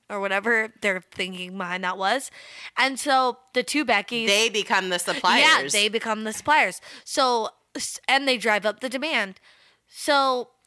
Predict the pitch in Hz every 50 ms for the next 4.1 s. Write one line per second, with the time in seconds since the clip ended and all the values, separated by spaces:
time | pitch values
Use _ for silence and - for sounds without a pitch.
0 | _ _ _ _ _ - 262 262 262 254 247 240 226 220 202 208 - 240 240 -
1 | - 285 285 294 302 294 - - - 220 220 233 226 240 262 269 233 220 220 202
2 | - - 226 226 233 208 190 - 214 208 - 262 247 - 226 208 208 214 208 -
3 | - - 208 208 214 220 196 - 208 202 208 208 190 208 202 - - 226 226 226
4 | 226 220